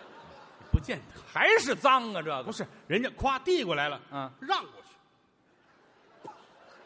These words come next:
Speaker 2: 嚯，这玩意儿这么大规矩呢，这。
Speaker 1: 那是。
Speaker 2: 哦，还要让过去。
Speaker 1: 那当然，人家递，咔。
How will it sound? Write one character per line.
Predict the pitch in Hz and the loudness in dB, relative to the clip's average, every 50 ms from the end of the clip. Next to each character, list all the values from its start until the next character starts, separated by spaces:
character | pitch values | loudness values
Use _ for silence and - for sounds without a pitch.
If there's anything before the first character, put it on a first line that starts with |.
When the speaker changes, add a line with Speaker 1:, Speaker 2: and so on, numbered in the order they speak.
| - - - - - - - - - - - - - - - - - - - - - - - - - - - - - - - - - - - | -20 -20 -20 -20 -20 -20 -20 -20 -20 -20 -20 -20 -20 -20 -20 -20 -20 -20 -20 -20 -20 -20 -20 -20 -20 -20 -20 -20 -20 -20 -20 -20 -20 -20 -20
Speaker 2:
嚯， | - - 320 320 | -12 -8 -8 -6
这 | - 330 277 | -2 -2 0
玩 | 226 254 294 | 4 4 2
意 | 320 | 2
儿 | - - | 0 -4
这 | - 440 | -4 -4
么 | 311 233 220 | -2 -4 -4
大 | - 233 220 220 | -4 -4 -4 -4
规 | 175 - 277 277 262 247 | -6 -4 -6 -4 -4 -6
矩 | 185 190 175 | -6 -8 -10
呢， | 160 156 | -8 -8
这。 | 143 - | -6 -6
Speaker 1:
那 | - - - - - - - - 139 - | -4 -4 -6 -8 -8 -12 -14 -14 -12 -12
是。 | - - - - - - - - - - - - 262 302 311 302 262 247 | -14 -14 -16 -16 -16 -18 -18 -18 -16 -16 -10 -8 -8 -6 -6 -8 -4 -4
Speaker 2:
哦， | 285 285 285 277 262 254 247 233 220 220 202 190 175 160 - - - - - - - - - - - - | -2 -2 -2 -2 -4 -4 -6 -6 -8 -8 -8 -10 -12 -16 -18 -20 -20 -20 -20 -20 -20 -20 -20 -20 -20 -10
还 | - 214 240 | -4 -2 0
要 | 254 269 | 0 0
让 | 277 302 359 339 254 175 147 127 | 2 4 2 2 2 -2 -6 -8
过 | 120 127 120 | -6 -6 -4
去。 | 196 233 | -2 -2
Speaker 1:
那 | 294 330 294 175 | -2 0 -2 -4
当 | - 139 127 120 | -4 -6 -6 -6
然， | 117 107 | -8 -10
人 | 104 113 151 254 | -8 -6 0 0
家 | 370 370 | 0 0
递， | - 403 381 185 - - - - - | 2 0 0 0 -2 -8 -18 -8 -6
咔。 | - - - - | -6 -6 -6 -8